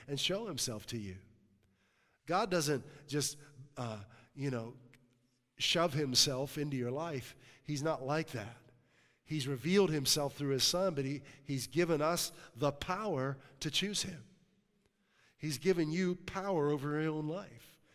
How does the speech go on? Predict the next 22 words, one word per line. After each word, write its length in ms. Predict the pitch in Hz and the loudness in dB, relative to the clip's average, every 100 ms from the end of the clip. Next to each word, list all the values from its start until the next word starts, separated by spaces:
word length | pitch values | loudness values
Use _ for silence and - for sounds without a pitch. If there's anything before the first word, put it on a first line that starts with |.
| _ | _
It's 160 | 127 - | -10 -6
called 240 | 151 143 | -2 -2
free 260 | 139 160 151 | -2 -2 -2
will. 300 | 147 175 - - - - - _ _ - | 0 -2 -4 -14 -20 -20 -20 _ _ -2
Hallelujah. 560 | 175 170 170 175 143 | 2 4 6 4 4
Matthew 380 | 151 170 165 170 | 4 2 2 -2
chapter 400 | - 170 160 151 | 2 2 2 -2
seven, 440 | - 190 156 135 123 - - | 0 0 0 -2 -6 -16 -8
and 140 | 147 165 | 0 2
this 160 | 185 | 4
is 160 | 208 156 | 2 -2
Jesus 480 | 190 233 180 147 - | -2 -2 0 0 0
talking, 420 | 120 110 123 131 - - - | -4 -4 -6 -8 -12 -20 -6
and, 180 | 147 156 127 | -2 -2 0
and 220 | 156 143 - - | 0 0 -6 -14
he's 420 | - 214 208 - | -4 -2 0 2
the 120 | 170 | 4
standard 580 | - 196 190 175 143 127 | 4 2 0 2 0 0
for 140 | 147 | -2
what 160 | 139 135 | -2 -2
we 100 | 135 | -2
believe, 400 | 139 135 113 | 0 0 -2